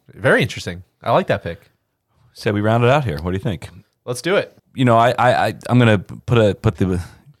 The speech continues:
Speaker 2: the bullet in a, a few guys' heads here before I make the last pick. Phil Mickelson will not be part of the team. Um, I think he's fine with that. I've talked it over with him. He's fine with that.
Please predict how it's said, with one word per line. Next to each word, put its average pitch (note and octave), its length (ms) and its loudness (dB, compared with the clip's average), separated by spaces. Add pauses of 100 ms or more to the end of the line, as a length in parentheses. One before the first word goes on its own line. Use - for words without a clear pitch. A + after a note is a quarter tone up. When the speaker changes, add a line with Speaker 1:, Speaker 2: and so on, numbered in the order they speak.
(100)
Speaker 2:
the G2 80 -6
bullet G2 300 2
in F#2+ 80 4
a, F2+ 80 2
a E2+ 160 -8
few G2 160 -4
guys' F2+ 240 0
heads F#2 240 -4
here G2 100 0
before F2 240 -4
I E2 40 -4
make E2 180 -4
the F2 80 -8
last E2+ 260 -2
pick. F2 240 -6 (460)
Phil A2 120 0
Mickelson F#2 500 -2
will F2 120 -2
not E2+ 120 0
be D#2 80 -6
part D2+ 180 -4
of D2+ 60 -6
the C#2+ 100 -10
team. D2+ 220 -10 (160)
Um, D2 640 -10
I - 80 -8
think F#2 160 -4
he's - 180 -12
fine E2 180 -6
with F#2 100 -10
that. - 80 -10
I've F2+ 100 -12
talked D#2 240 -2
it D#2 60 -8
over E2 160 -6
with G2 180 -6
him. G#2+ 80 -4
He's D#2 140 -8
fine F2+ 240 -4
with G2 80 -4
that. A#2+ 260 -2